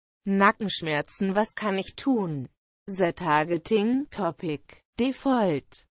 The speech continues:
Z-Targeting, Marfil Type, Get M A F P, Set Clips Empty Div True, True, Ad Service Google Tag,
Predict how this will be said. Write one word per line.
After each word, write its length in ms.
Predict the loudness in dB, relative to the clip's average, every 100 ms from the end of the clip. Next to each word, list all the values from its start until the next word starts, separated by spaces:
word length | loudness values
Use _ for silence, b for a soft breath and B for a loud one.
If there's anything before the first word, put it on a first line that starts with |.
| _ -6
Z-Targeting, 1200 | 0 0 0 2 2 2 -2 2 2 2 0 0
Marfil 580 | 2 2 2 2 4 2
Type, 560 | 0 -2 -2 -4 _ _ _ -2
Get 260 | -2 -2
M 180 | -4 -4
A 420 | 0 4 6 6
F 180 | 4 -4
P, 460 | -2 0 2 -2 -8 _ _ _ -8
Set 400 | -2 -2 -2 -6
Clips 480 | -2 0 -2 -2 0
Empty 460 | 0 -2 -4 -4
Div 380 | 0 0 0 -6
True, 360 | -8 -4 -4 -6 -14 _
True, 680 | -4 0 2 2 2 0 -8 _ 0
Ad 140 | 0 0
Service 580 | -6 -2 -2 -2 -6 -2
Google 400 | 0 2 2 2
Tag, 520 | 0 -4 -4 -8 -20